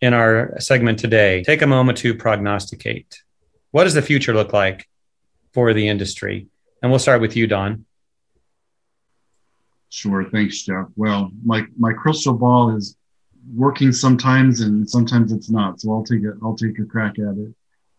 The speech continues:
Speaker 2: Well, I think that if, if anything, um, the pandemic has shown us is this acceleration of F M into the center of this conversation.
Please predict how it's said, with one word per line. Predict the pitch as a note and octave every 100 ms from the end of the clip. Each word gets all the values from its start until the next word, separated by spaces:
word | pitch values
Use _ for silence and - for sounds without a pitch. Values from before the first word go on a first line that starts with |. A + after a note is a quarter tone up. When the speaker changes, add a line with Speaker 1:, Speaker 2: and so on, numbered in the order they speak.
| _ _
Speaker 2:
Well, | B2+ C3
I | C3
think | B2+ D3+ D3+ D3
that | B2+ B2
if, | B2+ A#2 - _ _
if | B2 A#2+ A#2+ _ _ C3
anything, | C3+ C3 B2+ A#2+ A2+ A2 A2+ A#2 -
um, | G#2 G2+ G2+ G2
the | G#2
pandemic | A2+ B2 A#2+ A#2 A2+ A2+
has | G#2
shown | - A2+ A2+ G#2+
us | G#2+
is | G#2+ G#2 F#2
this | A2 G#2 - - _ _ _ _ _ _ _
acceleration | A2+ - - A#2+ A#2 G#2+ A2 A2 - G#2 G2 G#2+ -
of | G#2+ G#2
F | A2+ - A2+
M | G#2+ A2
into | G2+
the | F#2
center | - A#2+ A2+
of | G#2
this | G2+ G2
conversation. | - G2+ G2 F#2 F#2 F#2 - F#2 F#2